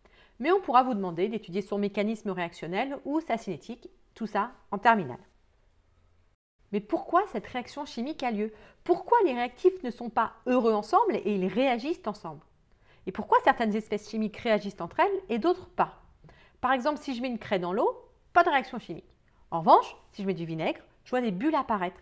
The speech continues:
Ça veut dire qu'un gaz se forme, il y a donc une réaction chimique. Il faut savoir qu'il y a en fait deux moteurs pour les réactions chimiques, l'énergie et l'entropie. Voyons cela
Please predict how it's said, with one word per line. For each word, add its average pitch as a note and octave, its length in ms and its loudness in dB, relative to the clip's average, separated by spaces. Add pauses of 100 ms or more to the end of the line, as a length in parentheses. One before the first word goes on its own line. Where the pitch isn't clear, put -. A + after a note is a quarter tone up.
Ça G3+ 140 -6
veut G#3 80 0
dire B3 260 -6
qu'un D#3+ 240 -10 (120)
gaz C4 260 2 (200)
se F3+ 60 -10
forme, C4 460 2 (180)
il G3+ 80 -2
y D#3+ 60 -2
a D3+ 60 -2
donc G#3+ 280 -6 (140)
une F3+ 80 -6
réaction F#3+ 360 -6
chimique. - 520 -20
Il A3 100 -6
faut E4+ 80 2
savoir D#4 340 6
qu'il A3+ 140 -4
y G3 60 0
a G3 40 -2
en G3+ 40 -6
fait C#4 240 -8
deux F3+ 260 0
moteurs A3 440 -2
pour F#3 160 -6
les E3+ 80 -6
réactions G3+ 360 -8
chimiques, - 380 -18 (180)
l'énergie G#3+ 560 -4 (400)
et E3 60 -8
l'entropie. G3+ 440 -2 (720)
Voyons C#4+ 220 0
cela E3+ 380 -6